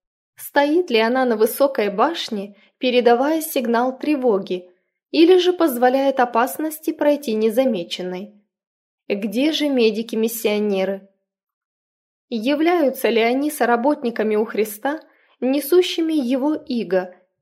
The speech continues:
или они несут ярмо человеческого изготовления?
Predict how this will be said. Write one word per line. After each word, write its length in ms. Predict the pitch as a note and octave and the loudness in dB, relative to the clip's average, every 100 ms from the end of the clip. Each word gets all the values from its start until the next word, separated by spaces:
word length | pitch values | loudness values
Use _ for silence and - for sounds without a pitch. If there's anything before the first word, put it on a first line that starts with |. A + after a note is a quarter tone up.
| - | -2
или 260 | D4+ D#4+ | 2 4
они 360 | D#4+ D4 B3+ B3 | 4 2 0 0
несут 480 | A#3 A#3+ - E4 D4+ | 0 -2 -2 -4 -4
ярмо 520 | G#3 A#3+ A3 A3+ C4+ | 0 2 4 0 -2
человеческого 920 | C4+ A3+ G#3 G3+ G3+ - - G#3+ G#3+ | 0 0 2 0 -2 -6 -8 -4 -2
изготовления? 960 | G#3+ G3+ A#3+ D4 C#4+ A3 F3 E3+ F#3 | 0 0 0 0 0 -2 -4 -8 -12